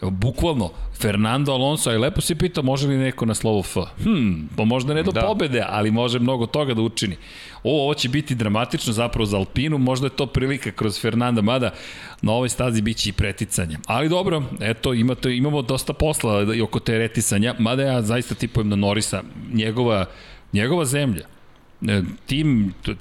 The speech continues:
Speaker 1: takođe britanski, veliki, popularni, moćan sada tim i rezultati koji su sve spektakularni. Kada spomenuh Montoya, Montoya koji govori ono što manje više svi već znamo, Andreas Seidl je ključ zapravo u cijeloj priči, mada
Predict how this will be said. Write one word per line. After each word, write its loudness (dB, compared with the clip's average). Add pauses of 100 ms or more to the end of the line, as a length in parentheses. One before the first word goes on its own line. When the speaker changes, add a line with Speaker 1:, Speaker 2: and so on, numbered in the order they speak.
(260)
Speaker 1:
takođe -2
britanski, -2
veliki, -2
popularni, 0 (220)
moćan 2
sada 2
tim 2 (300)
i 4
rezultati 0
koji -2
su 0
sve -4
spektakularni. 0
Kada 0
spomenuh 0
Montoya, 0
Montoya 2
koji 0
govori 2
ono 2
što -2
manje 2
više 0
svi 0
već 0
znamo, 2 (240)
Andreas 2
Seidl 2
je 0
ključ -2
zapravo 0
u 0
cijeloj -2
priči, 0
mada 2